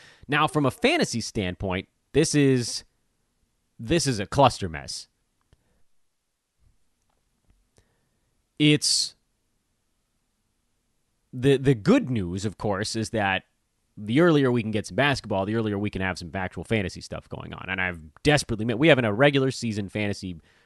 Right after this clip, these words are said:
relevant game since March eleventh, which is crushing me. We're at seven and a half months. We've been doing a podcast of, on,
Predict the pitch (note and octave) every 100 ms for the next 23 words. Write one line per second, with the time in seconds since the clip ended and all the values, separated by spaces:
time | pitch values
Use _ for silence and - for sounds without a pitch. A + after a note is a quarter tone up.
0 | _ G2 A#2 B2 A2 G#2 A2 G2+ G2 G2
1 | F2 G2+ F2+ - D#2+ D#2 C#2+ _ - _
2 | _ A2+ A2 G2 E2 - _ _ _ _
3 | _ _ _ _ _ C#3 A2 G2+ - -
4 | F#3+ C#3 - G2 E2 C#2+ D#2+ - G2+ -
5 | - - F3 D#3+ C3 A2+ A2+ - B2 G#2+
6 | - G2 G2+ G#2+ G#2 - A#2+ A#2 A2+ F#2
7 | - _ _ _ _ - A2+ - - A2+
8 | A2